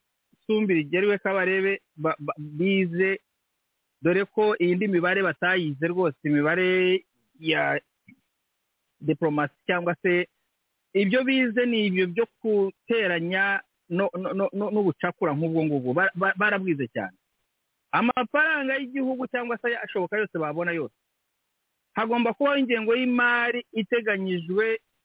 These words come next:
ibyo bintu byo kugenda barebamo abantu bamwe b'abasirikare bari aha n'aha, bakagenda ba-, babizeza ibyo ngibyo Fred yas-, yasobanuye,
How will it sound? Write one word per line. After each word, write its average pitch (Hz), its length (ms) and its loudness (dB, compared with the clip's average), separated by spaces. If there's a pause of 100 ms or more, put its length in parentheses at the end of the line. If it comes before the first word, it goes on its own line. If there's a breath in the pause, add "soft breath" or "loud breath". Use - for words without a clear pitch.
(240)
ibyo 190 540 0
bintu 185 520 -4 (440)
byo 208 200 0
kugenda 175 520 -2
barebamo 190 520 0 (680)
abantu 165 680 0
bamwe 202 480 -2 (120)
b'abasirikare 170 920 0
bari 175 240 4
aha 151 200 0
n'aha, 190 440 0 (720)
bakagenda 165 720 0 (120)
ba-, 185 240 0
babizeza 160 800 2 (140)
ibyo 160 260 0
ngibyo 196 560 0 (460)
Fred 160 160 0
yas-, 147 260 -2
yasobanuye, 180 760 0